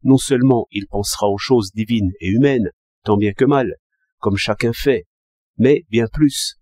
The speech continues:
il décidera de la paix et de la guerre, du juste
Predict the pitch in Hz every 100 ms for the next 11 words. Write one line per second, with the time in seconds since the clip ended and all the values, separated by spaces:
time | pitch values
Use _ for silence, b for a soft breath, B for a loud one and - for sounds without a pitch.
0 | _ 120 113 135 139 - 131 120 127 117
1 | 107 101 - 120 107 107 107 110 131 107
2 | - - - _ _ - 117 120 165 165
3 | -